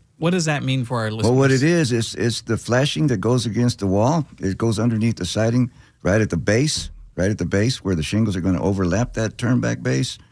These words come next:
Speaker 2: To fasten that, it's gonna go underneath the siding, right? You can't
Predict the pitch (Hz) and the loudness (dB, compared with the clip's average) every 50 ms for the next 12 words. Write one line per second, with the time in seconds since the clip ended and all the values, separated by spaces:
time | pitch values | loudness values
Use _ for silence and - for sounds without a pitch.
0 | - - - 104 87 - - 117 151 190 - - 127 117 95 90 101 98 101 - | -20 -8 -6 -4 -4 0 2 2 2 2 2 2 2 2 4 4 4 2 0 -2
1 | - 90 87 - 135 131 123 123 127 120 117 - - 107 113 113 110 113 117 117 | -4 -4 -2 0 0 0 2 2 2 2 2 2 2 2 2 4 4 2 2 2
2 | - 123 104 - 85 85 87 85 82 73 73 80 87 87 - - - - - _ | 0 -2 -4 -2 -2 0 0 0 0 0 0 0 0 -2 -4 -6 -14 -20 -20 _
3 | - 101 101 101 - 117 113 131 - | -6 -4 -4 -2 0 0 0 0 -2